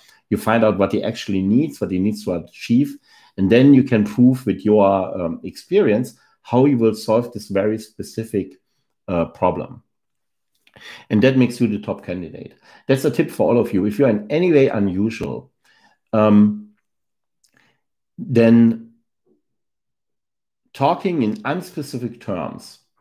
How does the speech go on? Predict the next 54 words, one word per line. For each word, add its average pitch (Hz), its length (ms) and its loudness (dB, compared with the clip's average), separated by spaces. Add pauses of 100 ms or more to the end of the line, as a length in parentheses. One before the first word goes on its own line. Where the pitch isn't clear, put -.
(120)
is - 380 -4
always 131 400 6
your 95 100 0
enemy. 85 440 -12 (680)
It's 113 160 -8
like 120 200 0
fighting 135 440 0
fog, - 360 -6 (300)
no? 127 300 -4 (280)
Like 113 160 2
when 123 100 4
you 120 80 2
apply 139 240 0
for 135 140 -2
a - 20 -2
job 120 200 -4
and 110 80 -2
they 104 40 2
say, 107 160 -2
"Yeah, 104 140 0
do 107 100 -4
you 107 80 -4
speak 104 240 -12
German?" 85 420 -8 (240)
No? 107 320 -12 (460)
Uh, 104 320 0
if 131 140 -4
you 120 80 0
try 143 340 -2
to 117 280 -4
prove 165 280 -2
to 117 100 -4
them 98 220 -2
that 90 220 -8
you 104 60 -6
will 92 100 -2
be 87 180 -4
able 98 180 -2
to 87 260 -8
speak 123 300 -2
German 92 480 -2
and 85 120 -2
learn 101 240 0
German 87 300 -4
and 82 120 -8
so 98 80 -6
on, 90 160 -6 (260)
that 117 120 2
will 143 120 4
not 151 200 -4
convince 117 420 0
someone, 73 260 -8
because, 120 380 -4 (340)
uh, 98 360 2